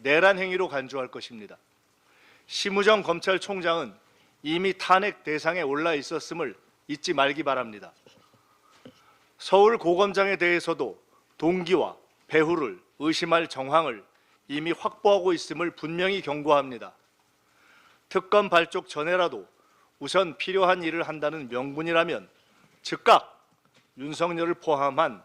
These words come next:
관련자 전원을 구속할 것을 요구합니다. 곧 모든 수사 경과를 국수본과 특검에 이관하게 될 것입니다.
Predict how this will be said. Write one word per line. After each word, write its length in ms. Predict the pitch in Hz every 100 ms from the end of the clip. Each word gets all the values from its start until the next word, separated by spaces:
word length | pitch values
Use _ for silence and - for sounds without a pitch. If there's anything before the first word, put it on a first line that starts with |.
| _ _ _ _
관련자 560 | - 139 165 175 175 175
전원을 480 | - 143 170 190 190
구속할 560 | - 131 156 - 135
것을 340 | - 127 160 123
요구합니다. 640 | 135 139 139 135 120 107 - - _ _ _ _ _ _ _ _
곧 360 | - 175 180 - _ _ _ _ _
모든 440 | 117 147 185 202 196
수사 380 | - 165 170
경과를 680 | - 135 135 131 139 143 92 _ _ _ _ _
국수본과 720 | 143 131 165 165 165 156 104 - _ _ _
특검에 500 | - 175 180 160 107 - _ _ _ _
이관하게 560 | 131 143 151 139 143 160
될 180 | 131 120
것입니다. 460 | 123 - 107 95